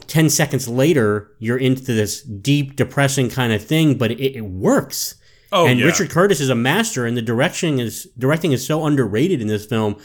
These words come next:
Speaker 1: 'cause it's not an easy thing to do at all.
Speaker 2: Well, and for those of you who might not be familiar with Richard Curtis, uh, this guy, hi-, his big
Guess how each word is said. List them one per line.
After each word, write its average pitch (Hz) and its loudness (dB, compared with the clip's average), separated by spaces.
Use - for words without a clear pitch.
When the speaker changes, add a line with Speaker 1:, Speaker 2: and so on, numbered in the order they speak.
Speaker 1:
'cause 143 2
it's 143 2
not 160 4
an 175 4
easy 127 2
thing 131 0
to 120 2
do 143 0
at 117 0
all. 117 -6
Speaker 2:
Well, 147 -4
and 147 -4
for 151 -8
those 180 0
of 139 -6
you 131 -4
who 120 -4
might 120 -2
not 123 -2
be 117 -4
familiar 110 -6
with 98 -8
Richard 98 -10
Curtis, 90 -8
uh, 92 -2
this 113 0
guy, 120 0
hi-, - -
his 160 0
big 131 0